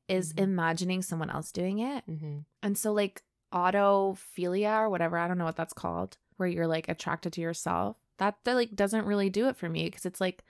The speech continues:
Speaker 1: I can't imagine, like, I'm not imagining someone else doing it.
Speaker 2: This is true.
Speaker 1: It's also, like,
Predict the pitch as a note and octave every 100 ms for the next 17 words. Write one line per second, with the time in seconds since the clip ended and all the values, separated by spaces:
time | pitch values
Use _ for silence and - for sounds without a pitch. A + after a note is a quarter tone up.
0 | - G3+ G#3+ - B3+ A#3 G3 F#3 F#3+ A3+
1 | G3 E3 E3 E3+ F#3 G#3 _ - G3+ G3+
2 | G3 G#3 G3+ F#3+ F#3 G3+ G3+ G#3 G3+ F#3
3 | D4 - - - - - - _ _ B3
4 | F4 E4+ - E3+ C#3+ D#3 - _ - A#3+
5 | A#3+ A#3+ C4 B3 A#3 A3 -